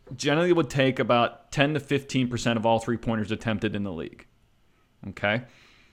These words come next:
Um, when you consider power forwards and,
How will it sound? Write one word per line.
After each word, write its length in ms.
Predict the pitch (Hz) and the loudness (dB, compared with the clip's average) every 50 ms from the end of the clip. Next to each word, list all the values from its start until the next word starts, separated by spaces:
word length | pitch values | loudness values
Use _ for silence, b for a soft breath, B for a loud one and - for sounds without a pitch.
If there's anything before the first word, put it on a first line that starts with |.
| b b - - | b b -8 -2
Um, 500 | 110 113 110 107 104 104 101 101 95 90 _ _ _ _ _ _ _ _ _ - | 0 2 2 2 2 0 -2 -4 -8 -10 _ _ _ _ _ _ _ _ _ -2
when 160 | - 127 123 | 0 2 2
you 60 | 123 | 2
consider 400 | 127 135 120 123 - 151 143 139 | 2 0 0 2 2 4 4 4
power 280 | 139 147 147 143 143 135 | 4 6 6 6 6 6
forwards 180 | 131 120 104 131 | 4 2 0 0
and, 180 | 127 120 120 | -2 -2 -2